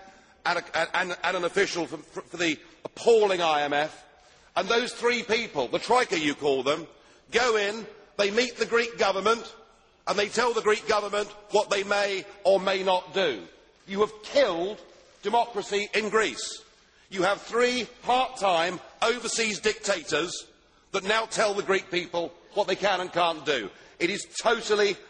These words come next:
unacceptable. Is it any wonder that Greek people are now burning E U flags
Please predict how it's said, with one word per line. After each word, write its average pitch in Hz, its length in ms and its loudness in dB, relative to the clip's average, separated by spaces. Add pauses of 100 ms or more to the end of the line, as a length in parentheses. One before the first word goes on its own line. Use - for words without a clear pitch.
(140)
unacceptable. 170 840 -2 (140)
Is 247 160 0
it 262 80 0
any 247 200 0
wonder 220 460 0 (640)
that 151 160 -12
Greek 220 320 -2
people 123 420 -6 (300)
are 156 60 -2
now 175 160 2
burning 196 580 0
E 208 120 -4
U 160 220 -2
flags 170 580 -4